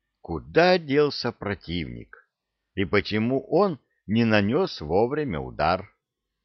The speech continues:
Неужели настолько успешно наступали, что он уже и ответить не в состоянии?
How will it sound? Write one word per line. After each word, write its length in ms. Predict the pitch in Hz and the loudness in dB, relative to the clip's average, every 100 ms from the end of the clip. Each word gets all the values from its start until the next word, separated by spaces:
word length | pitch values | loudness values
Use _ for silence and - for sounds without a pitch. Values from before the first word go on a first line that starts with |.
| _ | _
Неужели 580 | 90 127 165 143 196 131 | -2 0 0 6 6 6
настолько 560 | 117 127 - 160 107 110 | 2 0 2 2 2 -2
успешно 600 | 113 - 131 107 85 95 | -2 -2 0 0 0 -4
наступали, 760 | 104 - 143 - 226 185 85 - _ _ _ _ | -4 -6 -10 2 2 2 -4 -8 _ _ _ _
что 280 | - 98 104 | -6 2 4
он 120 | 110 | 4
уже 360 | 113 80 98 98 | 2 2 0 0
и 260 | - 95 | -4 -2
ответить 800 | 95 - 113 160 90 - 71 - 80 | -2 -4 -10 -8 -8 -10 -18 -14 -6
не 160 | 101 | -4
в 80 | 87 | -4
состоянии? 880 | - 101 - 95 80 67 58 57 | -6 -6 -6 -6 -4 -8 -10 -18